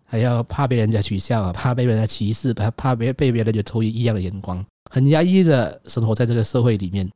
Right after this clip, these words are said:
但是呢，当有这样子的二次元展览或者是动漫展这样子的场合的时候，大家就放飞自我啦，现场都是自己人啊，在现场都是 <laughs> 喜欢这件事情的同好们聚在一起。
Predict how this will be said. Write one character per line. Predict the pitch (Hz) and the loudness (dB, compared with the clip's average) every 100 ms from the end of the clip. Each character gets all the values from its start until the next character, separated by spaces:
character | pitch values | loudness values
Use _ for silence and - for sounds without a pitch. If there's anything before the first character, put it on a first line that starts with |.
| - | 0
但 | 160 | 2
是 | 156 156 | 4 4
呢， | 135 120 | 4 4
当 | 131 123 123 | 4 2 2
有 | 113 | 2
这 | 107 | 2
样 | 123 | 2
子 | 117 101 | 2 -2
的 | 98 | -2
二 | 120 | -2
次 | 113 127 | 0 0
元 | 107 | 0
展 | 101 92 | 0 -2
览 | 95 | 0
或 | 90 95 | 0 0
者 | 98 | 0
是 | 98 | -2
动 | 92 104 | 0 0
漫 | 101 95 | 0 0
展 | 87 82 | -4 -6
这 | 101 | -4
样 | 101 | -4
子 | 101 | -4
的 | 90 90 - | -4 -6 -8
场 | - 85 | -6 -6
合 | 92 | -2
的 | 95 | -2
时 | 90 - | -2 -4
候， | 95 | -4
大 | - 104 | -4 -4
家 | 98 | -2
就 | 92 104 | -2 0
放 | 120 113 | 0 0
飞 | 101 95 | 0 -2
自 | - | 0
我 | 117 85 | -2 0
啦， | 85 - - | -4 -8 -4
现 | 123 | -2
场 | 110 92 | -2 -2
都 | 98 | -2
是 | 107 | -4
自 | 107 | -2
己 | 101 | -4
人 | 95 87 | -6 -6
啊， | 85 - _ _ | -8 -10 _ _
在 | - | -4
现 | 110 131 | 0 0
场 | 107 | 0
都 | 98 107 | 0 0
是 | 104 123 98 - | 2 2 2 -4
<laughs> | - - | -10 -18
喜 | - - 113 | -8 0 2
欢 | 113 117 | 4 4
这 | |
件 | 135 123 | 4 4
事 | - | 2
情 | 117 101 | -2 0
的 | 92 | -2
同 | 98 95 | -2 0
好 | 107 | 0
们 | 92 92 | 0 -2
聚 | 87 | -2
在 | 107 98 | -2 -2
一 | 92 | -2
起。 | 95 - | -6 -10